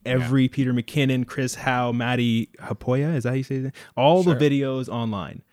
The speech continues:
Speaker 2: Unless you're consuming all of it and retaining all of it,
Speaker 1: And
Speaker 2: and
Speaker 1: you gotta
Speaker 2: that's
Speaker 1: do
Speaker 2: just the way you do it.
Speaker 1: Skillshare, Udemy, you gotta do every class on
Speaker 2: <laughs>
Speaker 1: everything.
Speaker 2: And you're using it. Yeah.
Speaker 1: <laughs>
Speaker 2: Um,
Speaker 1: And you're
Speaker 2: yeah,
Speaker 1: using
Speaker 2: no,
Speaker 1: it.
Speaker 2: it's
Speaker 1: Not just paying
Speaker 2: and you're
Speaker 1: for it.
Speaker 2: using it.
Speaker 1: Believe it
Speaker 2: That's
Speaker 1: or not,
Speaker 2: right.
Speaker 1: paying for it isn't enough. Yeah,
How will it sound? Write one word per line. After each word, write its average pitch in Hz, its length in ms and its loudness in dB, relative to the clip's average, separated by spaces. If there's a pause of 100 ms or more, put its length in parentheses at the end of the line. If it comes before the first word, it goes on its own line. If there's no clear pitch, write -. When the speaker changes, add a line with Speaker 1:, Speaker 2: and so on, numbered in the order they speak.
(160)
Speaker 2:
Unless 143 280 -8
you're 185 80 -4
consuming 160 420 -2
all 160 180 0
of 165 60 -2
it 165 140 0
and 135 120 0
retaining 151 400 0
all 117 240 0
of 107 80 -6
it, 104 220 -8 (340)
Speaker 1:
And 110 140 -4
Speaker 2:
and 127 80 -2
Speaker 1:
you 107 60 -2
gotta 117 180 2
Speaker 2:
that's 101 100 -6
Speaker 1:
do 107 120 -8
Speaker 2:
just 110 200 -6
the 131 140 2
way 131 140 4
you - 80 -2
do - 80 -4
it. - 40 -2
Speaker 1:
Skillshare, 123 500 -2
Udemy, 117 520 -4
you 107 60 -10
gotta 101 200 -6
do 87 140 -12
every 101 340 -8
class - 440 -2
on 85 200 -12
Speaker 2:
<laughs> 90 180 -12
Speaker 1:
everything. 90 440 -14
Speaker 2:
And 165 200 6
you're 147 100 6
using 117 440 0
it. 98 140 -8 (500)
Yeah. 120 360 -4
Speaker 1:
<laughs> - 500 -20
Speaker 2:
Um, 110 140 -6
Speaker 1:
And 110 420 -2
you're 107 120 -6
Speaker 2:
yeah, 120 180 0
Speaker 1:
using 98 120 -2
Speaker 2:
no, 104 100 -4
Speaker 1:
it. 107 40 -2
Speaker 2:
it's - 260 -12
Speaker 1:
Not 120 240 -4
just - 200 -10
paying 123 180 2
Speaker 2:
and 123 80 2
you're 113 140 2
Speaker 1:
for 107 40 -2
it. 104 40 -4
Speaker 2:
using 110 180 -12
it. - 120 -18 (280)
Speaker 1:
Believe 107 220 -6
it - 20 -4
Speaker 2:
That's 117 180 2
Speaker 1:
or 117 40 0
not, 117 60 2
Speaker 2:
right. 95 180 -2
Speaker 1:
paying 107 280 -8
for 98 240 -12
it 92 60 -10
isn't 90 200 -14
enough. 82 360 -18
Yeah, 82 200 -14